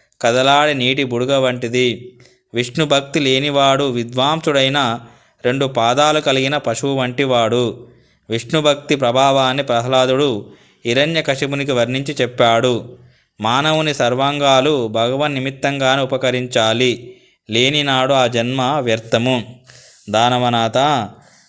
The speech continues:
విష్ణు దాసత్వమనే ఓరుగాలి లేకపోతే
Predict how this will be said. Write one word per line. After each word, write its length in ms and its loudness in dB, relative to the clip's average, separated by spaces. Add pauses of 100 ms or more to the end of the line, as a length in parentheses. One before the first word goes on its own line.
(120)
విష్ణు 680 -2
దాసత్వమనే 840 0
ఓరుగాలి 680 2
లేకపోతే 1000 -2